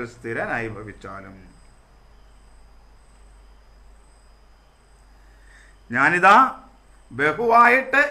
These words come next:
ഇവിടെ നിർത്തിയിരുന്നതിനെ, ബഹുവായ വിവിധങ്ങളായ ബഹുരൂപങ്ങളെ കൊണ്ട് ഞാനിവിടെ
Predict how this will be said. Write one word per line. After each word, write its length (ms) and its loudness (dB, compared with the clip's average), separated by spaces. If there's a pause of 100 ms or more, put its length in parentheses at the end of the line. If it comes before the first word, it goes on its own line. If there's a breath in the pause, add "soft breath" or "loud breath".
ഇവിടെ 280 0
നിർത്തിയിരുന്നതിനെ, 920 -2 (480 soft breath)
ബഹുവായ 520 0 (160)
വിവിധങ്ങളായ 720 2 (160)
ബഹുരൂപങ്ങളെ 840 -2
കൊണ്ട് 180 -6 (120)
ഞാനിവിടെ 400 -4